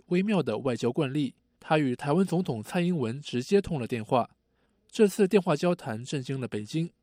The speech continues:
这不仅仅是因为川普成为首位这样做的美国当选总统，还因为川普在推特上发帖，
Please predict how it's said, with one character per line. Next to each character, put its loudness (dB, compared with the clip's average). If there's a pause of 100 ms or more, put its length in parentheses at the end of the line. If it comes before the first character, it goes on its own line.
(420)
这 2
不 4
仅 2
仅 2
是 -4
因 0
为 0
川 -4
普 -4
成 -6
为 -2
首 -2
位 4
这 -4
样 -4
做 -2
的 -4
美 -8
国 -4
当 0
选 -2
总 -4
统， -2 (460)
还 -4
因 -4
为 -4 (200)
川 -4
普 -4
在 0
推 0
特 2
上 -2
发 0
帖， -4